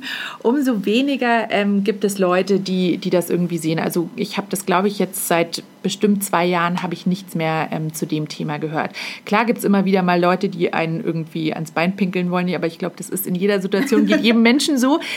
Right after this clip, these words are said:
Speaker 2: Ja.
Speaker 1: dass man immer mal wieder, ähm, Situationen hat, aber überhaupt nicht mehr wegen meines Werdegangs.
Speaker 2: Du hast jetzt gerade das Thema Führung bei Microsoft schon angesprochen
Speaker 1: Mhm.
Speaker 2: und Führungsleitlinien.
Speaker 1: Ja.
Speaker 2: Deswegen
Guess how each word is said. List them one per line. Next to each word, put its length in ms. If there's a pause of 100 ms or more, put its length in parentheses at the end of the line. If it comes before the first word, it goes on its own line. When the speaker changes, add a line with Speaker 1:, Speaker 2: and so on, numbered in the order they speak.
(120)
Speaker 2:
Ja. 100
Speaker 1:
dass 100
man 120
immer 220
mal 220
wieder, 360
ähm, 140
Situationen 640
hat, 140
aber 140
überhaupt 440
nicht 180
mehr 220
wegen 500
meines 420
Werdegangs. 760 (260)
Speaker 2:
Du 100
hast 160
jetzt 120
gerade 240
das 180
Thema 280
Führung 500
bei 120
Microsoft 520
schon 120
angesprochen 760
Speaker 1:
Mhm. 80
Speaker 2:
und 140
Führungsleitlinien. 1400
Speaker 1:
Ja. 440
Speaker 2:
Deswegen 520